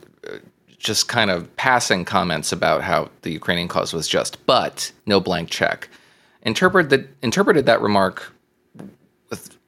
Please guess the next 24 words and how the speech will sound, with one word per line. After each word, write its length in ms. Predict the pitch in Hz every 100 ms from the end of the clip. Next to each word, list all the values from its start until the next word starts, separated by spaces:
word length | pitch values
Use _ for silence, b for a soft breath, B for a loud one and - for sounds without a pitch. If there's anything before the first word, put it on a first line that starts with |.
| -
a 60 | 110
real 280 | 131 175
lack 260 | 110 104 117
of 160 | 98 87
guile 540 | 78 92 104 143 196 _ _ _ _
that 380 | 92 90 90 - _ _ _ -
I 100 | 95
think 240 | 110 98
had 260 | 110 101 101
to 80 |
be 100 | 95
deliberate, 640 | 87 87 85 76 - - - _ _ _ _
um, 320 | 95 90 80 78
because 560 | 95 - 92 85 - -
it 80 | 90
was 100 | 87
so 180 | 95 90
obvious 680 | 123 117 71 67 78 - -
an 80 | 87
attempt 400 | - 90 85 -
to 120 | 87
thread 380 | - 98 92 -
a 80 | 92
needle 400 | 98 104 71